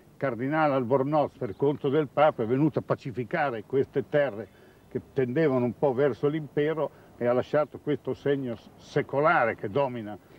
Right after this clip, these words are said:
la città. Ecco, la, la disgrazia di Urbino è che i Montefeltro siano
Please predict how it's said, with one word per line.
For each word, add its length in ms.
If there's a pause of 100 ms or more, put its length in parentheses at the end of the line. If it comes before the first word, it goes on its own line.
(540)
la 200
città. 500 (720)
Ecco, 400 (300)
la, 380
la 160
disgrazia 520
di 80
Urbino 440
è 80
che 120
i 60
Montefeltro 680
siano 360